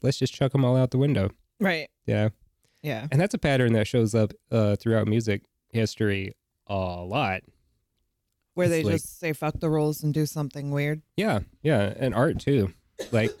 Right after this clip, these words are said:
Speaker 1: <coughs> like, the, the Dadaist movement was,
Speaker 2: I'm
Speaker 1: like,
Speaker 2: not familiar.
Speaker 1: Oh, it, it was, like, uh, I wanna say it was, like, um, late eighteen hundreds,
Speaker 2: Oh,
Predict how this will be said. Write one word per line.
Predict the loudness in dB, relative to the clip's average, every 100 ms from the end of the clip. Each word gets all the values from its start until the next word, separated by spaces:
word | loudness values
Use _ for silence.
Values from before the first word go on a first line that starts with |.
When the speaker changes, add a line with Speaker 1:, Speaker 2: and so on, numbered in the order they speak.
| _ _
Speaker 1:
<coughs> | _ _ -4
like, | 0
the, | 2 4 2 0
the | -2
Dadaist | 0 2 4 2 0 -2
movement | 0 0 0 -4 -10 _ _ _ _ -2
was, | 0 2
Speaker 2:
I'm |
Speaker 1:
like, | 2
Speaker 2:
not | 2
familiar. | -2 -4 -2 -2 -2 -4 _ _ _ -2
Speaker 1:
Oh, | 0
it, | 2
it | 2 2 2
was, | 2 2
like, | -2 2
uh, | 2 4 2 -4 _
I | -2
wanna | 0 2
say | 0
it |
was, | -2
like, | -4 -12 _ 0
um, | 0 2 0 -4 -8 _ _ _ _ _ _ _
late | -2 0
eighteen | -2 -4 -6
hundreds, | -2 -2 -2 -4 -10
Speaker 2:
Oh, | -10